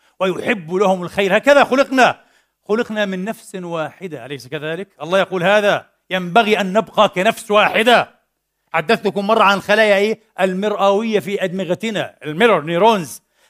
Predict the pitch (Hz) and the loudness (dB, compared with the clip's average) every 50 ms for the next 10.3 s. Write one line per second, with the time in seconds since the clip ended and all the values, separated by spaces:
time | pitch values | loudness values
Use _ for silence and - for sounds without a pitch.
0 | _ _ - 175 175 190 233 262 254 240 220 190 175 190 - 202 208 240 269 254 | _ _ -4 0 2 4 6 6 6 6 4 4 2 2 2 2 2 2 2 2
1 | 240 233 240 254 240 233 240 233 269 285 277 277 254 196 135 - _ _ _ _ | 2 4 4 4 6 6 6 6 6 4 6 6 4 4 2 -2 _ _ _ _
2 | _ _ _ _ _ _ _ _ _ _ _ _ _ _ - - 175 233 240 233 | _ _ _ _ _ _ _ _ _ _ _ _ _ _ -8 -2 0 2 2 2
3 | 220 214 196 - 269 285 294 285 - - 247 247 220 277 285 247 196 196 165 147 | 4 2 4 4 6 6 6 6 6 4 4 4 6 4 4 2 2 0 0 2
4 | - 240 233 - 208 214 196 156 - - - _ _ _ _ _ _ _ _ _ | 2 2 2 2 2 2 2 0 -2 -8 -20 _ _ _ _ _ _ _ _ _
5 | _ _ _ _ - - 202 208 196 170 208 240 247 226 165 - 202 - 226 254 | _ _ _ _ -6 -2 0 0 0 2 2 4 4 4 2 2 0 0 0 0
6 | 247 233 196 151 120 107 _ _ _ _ - 156 151 156 - 240 208 185 - 190 | 2 2 2 0 -2 -6 _ _ _ _ -10 -8 -8 -8 -6 -4 -4 -4 -2 -2
7 | 202 196 - 165 - - 170 - - 214 208 165 135 - _ _ _ _ _ _ | -4 -4 -4 -8 -10 -10 -6 -2 2 2 2 2 2 -2 _ _ _ _ _ _
8 | _ _ - 190 196 254 247 - - 311 330 330 320 349 370 359 339 262 180 123 | _ _ -2 2 2 4 4 2 2 2 4 4 6 6 6 6 6 6 4 2
9 | 110 147 196 208 202 202 170 - 240 - - 208 170 - 233 247 233 220 208 - | 0 2 2 2 2 0 -2 -6 -10 -10 -10 -12 -12 -8 -8 -6 -4 -4 -4 -4
10 | - 208 214 175 131 113 | -2 -4 -4 -4 -6 -12